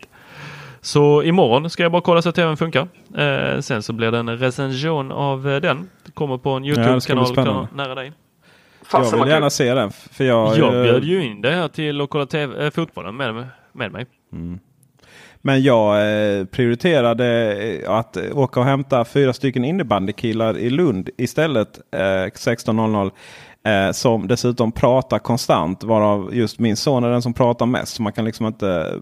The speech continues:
Speaker 2: skälla på dem allt för mycket.
Speaker 1: Jag tänkte först säga att du
Speaker 2: Eh,
Speaker 1: kunde tagit med
Speaker 2: och
Speaker 1: innebandykillarna, men jag insåg att det var din
Speaker 2: Ja.
Speaker 1: son, så kanske inte det hade varit det bästa.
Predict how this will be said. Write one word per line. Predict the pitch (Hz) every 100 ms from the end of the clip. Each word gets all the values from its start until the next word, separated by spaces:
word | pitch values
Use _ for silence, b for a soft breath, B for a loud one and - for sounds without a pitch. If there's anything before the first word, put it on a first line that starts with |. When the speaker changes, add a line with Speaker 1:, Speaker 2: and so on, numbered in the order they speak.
| -
Speaker 2:
skälla | - 127
på | 117 123
dem | 117
allt | 67
för | -
mycket. | 104 - - -
Speaker 1:
Jag | 139
tänkte | 135 -
först | 135 113
säga | 127 113
att | 107
du | 104
Speaker 2:
Eh, | 110
Speaker 1:
kunde | 107
tagit | 113 -
med | 110
Speaker 2:
och | 95
Speaker 1:
innebandykillarna, | 110 107 104 98 104 95 95 101
men | 107
jag | 107
insåg | 107 101
att |
det | 101
var | 104
din | 98
Speaker 2:
Ja. | 92 92 85
Speaker 1:
son, | 95
så | 107
kanske | 107 101
inte | 101
det | -
hade | -
varit | -
det | -
bästa. | - -